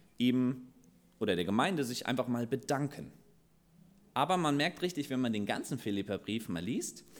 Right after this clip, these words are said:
dass Paulus dann noch immer mehr Gedanken gekommen sind, was er seinen Geschwistern in Philippi unbedingt mitteilen möchte. Zum Beispiel hat er von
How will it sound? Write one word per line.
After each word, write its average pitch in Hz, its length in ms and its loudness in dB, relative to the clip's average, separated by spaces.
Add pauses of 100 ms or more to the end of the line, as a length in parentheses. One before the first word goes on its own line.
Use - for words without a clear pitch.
(240)
dass 98 140 -6
Paulus 147 380 -2
dann 127 160 -2
noch 127 240 -2
immer 170 240 -2
mehr 170 220 -2
Gedanken 104 480 -2
gekommen 98 360 -2
sind, 120 280 -2
was 131 180 -2
er 143 220 -2 (180)
seinen 117 260 0
Geschwistern 135 480 -2
in 104 120 -4
Philippi 123 360 -2
unbedingt 127 460 0
mitteilen 80 460 -6
möchte. - 340 -12 (220)
Zum 143 160 -4
Beispiel 147 400 2
hat 135 160 -2
er 131 60 -2
von 113 260 -2